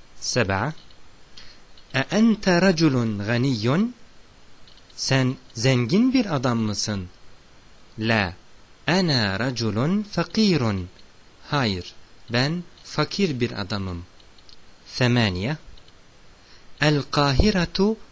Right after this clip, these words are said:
مدينة كبيرة. Kahire büyük bir şehirdir.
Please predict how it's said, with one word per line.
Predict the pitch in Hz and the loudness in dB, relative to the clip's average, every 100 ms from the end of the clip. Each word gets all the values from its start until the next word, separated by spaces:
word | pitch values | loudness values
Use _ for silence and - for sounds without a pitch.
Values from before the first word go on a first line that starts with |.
| - | -4
مدينة | 127 110 123 143 156 - 180 214 220 202 | -2 2 2 2 0 0 2 2 0 -2
كبيرة. | 190 175 214 226 180 139 123 107 90 87 - - - - - - - - | 0 2 4 4 2 -2 -2 -2 -4 -8 -14 -16 -16 -20 -18 -16 -14 -6
Kahire | 131 131 107 127 160 220 - - - - | -2 0 2 4 4 0 -4 -14 -12 -2
büyük | 139 208 240 - | 2 2 0 0
bir | 139 120 | 0 2
şehirdir. | - 127 117 107 95 95 - | 2 2 2 2 -2 -8 -8